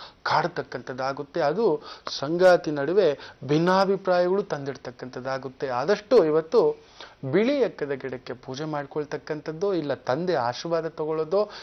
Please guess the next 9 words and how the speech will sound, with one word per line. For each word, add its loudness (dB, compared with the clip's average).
ಇಲ್ಲ 0
ಸೂರ್ಯದೇವರ 0
ದೇವಸ್ಥಾನದಲ್ಲಿ -6
ಅರ್ಚನೆ -8
ಮಾಡಿಸ್ತಕ್ಕಂಥದ್ದು, -10
ಇಲ್ಲ 2
ಸೂರ್ಯನ 4
ಪರಮಭಕ್ತ 6
ಶ್ರೀರಾಮಚಂದ್ರ, 2